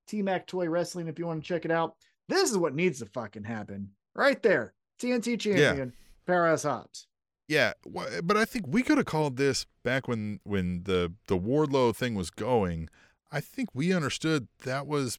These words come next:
Speaker 2: because of M J F's storytelling.
Speaker 1: Mm-hmm.
Speaker 2: And I, like, if, if we had to decide between, hey, we've got two guys of similar stature and a similar attack to the wrestling style,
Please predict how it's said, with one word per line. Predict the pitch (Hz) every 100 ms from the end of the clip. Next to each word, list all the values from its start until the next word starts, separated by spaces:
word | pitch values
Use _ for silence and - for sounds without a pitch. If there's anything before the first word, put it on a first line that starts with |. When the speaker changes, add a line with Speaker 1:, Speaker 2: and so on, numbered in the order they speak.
| -
Speaker 2:
because | 101 - 127 117
of | 107
M | 104 101
J | 92 90 87
F's | 90 107 -
storytelling. | - - 98 110 117 131 131 135 139 - - - - _ _ -
Speaker 1:
Mm-hmm. | 170 180
Speaker 2:
And | 190 104 101 101 98 95 -
I, | 104
like, | 101 98 - _ _ -
if, | 98 _ 110
if | -
we | 107
had | 127 160
to | 143
decide | 117 - 131 110
between, | 95 113 98
hey, | 110
we've | 98 98
got | 107 92
two | 143
guys | 135 117
of | 98
similar | - 139 120
stature | - 123 120 - 117 110 _ _ _ _ _
and | 92
a | 87
similar | - 123 113 110 104 107
attack | 98 - 110 92 -
to | -
the | 101
wrestling | 95 101 - 92
style, | 82 92 82 82